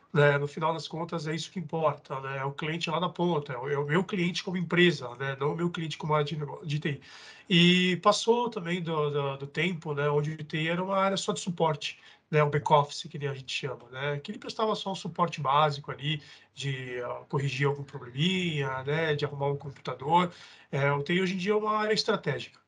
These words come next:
né? Então, ele tem que tá muito mais colado junto à área de negócio pra entender realmente a necessidade do cliente final, é,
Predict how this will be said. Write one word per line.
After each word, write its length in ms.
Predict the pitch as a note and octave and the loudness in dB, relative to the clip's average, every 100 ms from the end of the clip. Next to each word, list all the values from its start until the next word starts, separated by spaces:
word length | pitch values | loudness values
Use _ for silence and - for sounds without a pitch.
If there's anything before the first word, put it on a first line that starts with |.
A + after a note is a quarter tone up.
| _ | _
né? 240 | D#3+ E3+ E3 - - - | 0 0 -2 -20 -18 -10
Então, 300 | D3 D#3+ E3 | -4 0 0
ele 180 | F3 | 0
tem 160 | E3+ F3+ | 0 -2
que 60 | - | 0
tá 120 | F3+ | -2
muito 240 | E3+ F3 | 0 -2
mais 220 | F#3+ F#3 | -2 -2
colado 640 | - G#3+ F3 D3+ F3 E3 D3 | 0 2 6 8 6 4 -2
junto 300 | D3+ D3+ D3 | -2 -2 0
à 20 | |
área 120 | C#3+ | 0
de 120 | C#3+ | -2
negócio 540 | C#3+ C3+ C#3 D3+ D#3 D#3 | -6 -4 2 2 2 -2
pra 120 | D3+ | -2
entender 520 | E3+ E3+ G3 D#3 F3+ | -2 -2 -4 0 0
realmente 420 | F#3 F3 D#3 D3+ | 0 -2 -4 -4
a 20 | D#3+ | -6
necessidade 260 | C#3+ D3+ | -4 -2
do 80 | D3+ | -2
cliente 260 | D3+ D#3 - | -4 -6 -8
final, 540 | - G3+ D3 D#3 - - - - - | -10 0 4 4 0 -12 -20 -20 -10
é, 680 | F#3 D3 D3 D3 D3 D3 D3 | 2 6 6 6 6 4 -2